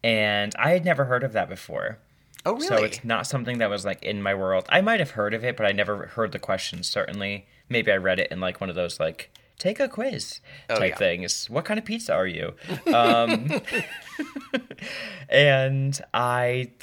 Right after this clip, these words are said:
Speaker 1: I love it. I think it's so fun. And I hadn't, like, searched for it or anything on my phone, nothing. Literally, like, two days after we recorded that, I was at work, and on my Spotify, I listen sometimes to, like, um, Discover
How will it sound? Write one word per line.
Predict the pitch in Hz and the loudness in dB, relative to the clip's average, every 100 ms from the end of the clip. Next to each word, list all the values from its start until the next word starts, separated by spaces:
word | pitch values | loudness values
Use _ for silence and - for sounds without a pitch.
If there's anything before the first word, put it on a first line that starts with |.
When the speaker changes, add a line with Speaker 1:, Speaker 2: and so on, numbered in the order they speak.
| - | 4
Speaker 1:
I | 117 | 6
love | 117 107 | 6 6
it. | 110 | 6
I | 95 | 4
think | 107 | 0
it's | 104 | -4
so | - 104 | 0 0
fun. | - 95 90 87 - | 0 -2 -2 -4 -2
And | 98 92 | 0 2
I | 98 | 2
hadn't, | 113 113 120 - | 4 4 4 -2
like, | 85 82 | -2 0
searched | - - 131 139 - - | 0 2 2 0 -4 -6
for | - 135 127 | -4 2 6
it | 131 - | 6 4
or | - | 2
anything | 107 117 110 117 | 2 0 -4 -4
on | |
my | 110 107 | -2 -2
phone, | - 95 92 90 90 - | -2 0 0 -4 -8 -6
nothing. | 90 - 52 50 - _ _ _ _ _ _ - | -8 -6 -10 -10 -18 _ _ _ _ _ _ -8
Literally, | 120 143 143 156 151 156 151 156 143 | 0 0 0 -2 -2 -2 -4 -6 -4
like, | 107 95 | -6 -4
two | - 143 | -4 -2
days | 143 131 123 | 0 0 2
after | 110 - 107 | 0 0 -6
we | |
recorded | 98 101 - 101 92 | -4 -6 -4 -6 -2
that, | 92 85 | 0 2
I | 92 | 2
was | 101 | 2
at | 127 87 | 0 2
work, | 110 110 - - - _ | 0 -2 -10 -20 -20 _
and | - 101 98 | 0 2 2
on | - 113 | -2 -2
my | 123 | 0
Spotify, | - 98 92 - 92 87 87 | 2 2 2 0 2 2 2
I | - 98 | 0 0
listen | 98 - 98 | -2 -4 -6
sometimes | 101 98 95 92 92 | -4 -4 -4 -4 -4
to, | - 92 | -6 -6
like, | 82 85 85 | -4 -4 -4
um, | 85 80 80 78 - _ _ _ _ _ _ _ _ | -6 -6 -10 -12 -18 _ _ _ _ _ _ _ _
Discover | - 101 - - 98 101 104 98 95 | -6 -6 -4 -2 0 0 -2 -2 -6